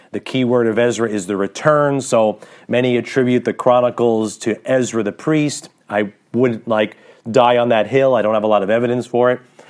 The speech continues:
Um, the time period that it covers is ten fifteen B C. This is the death of David and, uh, the rise of Solomon the king, uh, through about five eighty-eight B C. Again, these dates are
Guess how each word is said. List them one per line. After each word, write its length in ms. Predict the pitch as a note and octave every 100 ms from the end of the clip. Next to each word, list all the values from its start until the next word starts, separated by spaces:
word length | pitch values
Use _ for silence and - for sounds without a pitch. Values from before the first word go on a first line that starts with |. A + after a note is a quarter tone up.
| - -
Um, 360 | A#2+ A2 G2+ F#2+ _ _ _ _ _ _
the 140 | C3 B2
time 340 | D3 D3+ C#3
period 320 | C#3+ D3+ C#3+
that 80 | B2+
it 100 | A#2+
covers 480 | - E3 E3+ F#3 E3+ - - -
is 160 | A#2+ A#2
ten 280 | - C#3
fifteen 480 | B2 C3+ - C3+ B2+
B 160 | A#2 A2+
C. 340 | - D3+ E3+
This 160 | B2 A#2
is 140 | A2
the 80 | G2+
death 280 | G2+ B2 -
of 180 | F#2+ F2+
David 500 | B2 C3+ C#3+ D#3+ D3+ - - - _
and, 400 | A#2+ A#2 G#2+ G#2+
uh, 60 | G#2
the 140 | G#2
rise 320 | A#2 A#2+ A2+
of 100 | G#2
Solomon 480 | - C3+ C3 C3 C3
the 100 | A2
king, 480 | - D#3 E3 F#3+ F#3 - - - _
uh, 220 | C3+ B2+
through 240 | B2 D3
about 260 | D3+ C3 -
five 440 | - D3 D3 D3 B2+
eighty-eight 600 | C#3 B2+ B2 D3 E3 E3
B 160 | E3
C. 420 | D3 - E3 E3
Again, 380 | B2 A2 B2+ B2+
these 220 | C3+ C#3
dates 420 | G#2 C3+ C3+ B2+ -
are 460 | B2+ A#2 A2 G#2+